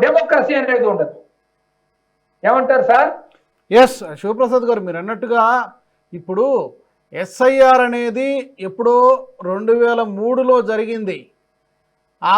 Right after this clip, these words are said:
Speaker 2: తర్వాత జరిగినటువంటి రెండు వేల ఐదు ఎన్నికల్లో వచ్చినటువంటి ఫలితాన్ని మనం చూసాం. ఇప్పుడు అదే భయం ఇక్కడ బీహార్లో ఉన్నటువంటి రాజకీయ పార్టీలకి, ప్రతిపక్ష పార్టీలకు పట్టుకుంది.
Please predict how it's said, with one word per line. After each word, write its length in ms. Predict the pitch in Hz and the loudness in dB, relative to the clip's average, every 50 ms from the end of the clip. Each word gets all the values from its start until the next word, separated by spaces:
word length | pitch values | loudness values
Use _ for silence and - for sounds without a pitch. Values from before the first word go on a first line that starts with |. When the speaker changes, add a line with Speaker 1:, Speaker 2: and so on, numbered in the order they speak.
| 208 214 | 2 0
Speaker 2:
తర్వాత 400 | 214 208 240 247 254 254 254 254 262 240 214 | 0 0 2 4 4 4 4 4 2 0 0
జరిగినటువంటి 680 | 240 226 233 240 240 240 214 233 233 233 233 226 202 240 214 208 | -2 -4 -4 -6 -8 -6 -4 -2 -2 -2 -2 -4 -6 -6 -6 -6
రెండు 180 | 202 214 233 233 233 | -4 -2 -2 0 0
వేల 160 | 233 226 226 220 214 | 0 0 0 0 0
ఐదు 120 | 220 214 233 226 220 | -2 -2 -4 -4 -4
ఎన్నికల్లో 480 | 220 220 185 160 220 226 233 240 233 208 202 214 233 233 - _ _ _ _ _ _ _ _ _ _ - | -6 -8 -8 -8 -8 -8 -6 -4 -2 -2 -2 -2 -4 -8 -14 _ _ _ _ _ _ _ _ _ _ -10
వచ్చినటువంటి 500 | 190 190 190 240 233 226 214 226 220 226 220 220 | -10 -8 -8 -6 -6 -4 -2 -2 -2 -2 -4 -2
ఫలితాన్ని 400 | 202 190 220 - 233 226 226 226 220 | -2 -2 -2 -2 -4 -4 -4 -4 -4
మనం 140 | 214 214 208 - - | -4 -4 -6 -8 -10
చూసాం. 340 | 220 233 208 - 160 131 - - _ _ _ _ _ _ _ _ _ _ _ _ _ _ _ _ _ - 190 | -12 -12 -6 -4 -4 -6 -6 -10 _ _ _ _ _ _ _ _ _ _ _ _ _ _ _ _ _ -18 -10
ఇప్పుడు 180 | 175 233 247 190 151 156 165 | -6 -4 -4 -4 -4 -6 -4
అదే 200 | 170 214 240 262 269 262 214 214 | 0 4 6 8 8 6 6 4
భయం 260 | 220 233 254 254 233 208 190 208 226 - _ _ _ _ _ _ _ _ _ _ _ _ _ _ 185 | 4 6 6 6 4 0 -2 -4 -8 -12 _ _ _ _ _ _ _ _ _ _ _ _ _ _ -10
ఇక్కడ 180 | 185 233 220 214 165 156 | -6 -4 -4 -4 -4 -6
బీహార్లో 520 | 208 247 240 226 240 240 240 226 233 240 226 226 | -6 -6 -2 2 2 2 2 2 0 -2 -4 -4
ఉన్నటువంటి 580 | 220 226 214 208 226 220 220 220 202 185 226 226 220 214 202 185 170 - - 165 170 | -6 -8 -8 -6 -6 -6 -6 -8 -8 -6 -6 -6 -6 -6 -8 -8 -8 -10 -10 -6 -4
రాజకీయ 440 | 185 196 214 226 226 220 226 226 202 - 202 | -4 -4 -4 -6 -6 -6 -6 -6 -6 -4 -2
పార్టీలకి, 580 | 196 208 208 208 - 208 202 202 190 - 175 139 120 113 _ _ _ _ _ _ _ _ _ _ _ _ _ _ | -2 -2 -4 -4 -8 -8 -8 -8 -10 -10 -14 -16 -16 -20 _ _ _ _ _ _ _ _ _ _ _ _ _ _
ప్రతిపక్ష 420 | 175 196 - 226 226 247 247 - 254 202 226 | -6 -6 -4 -2 -2 -2 -2 -2 -4 -2 -2
పార్టీలకు 400 | 214 202 208 202 208 220 226 233 202 | -2 -2 -2 -6 -8 -8 -8 -6 -6
పట్టుకుంది. 500 | 220 214 220 196 202 208 196 196 226 262 | -6 -6 -8 -8 -8 -8 -8 -8 -8 -10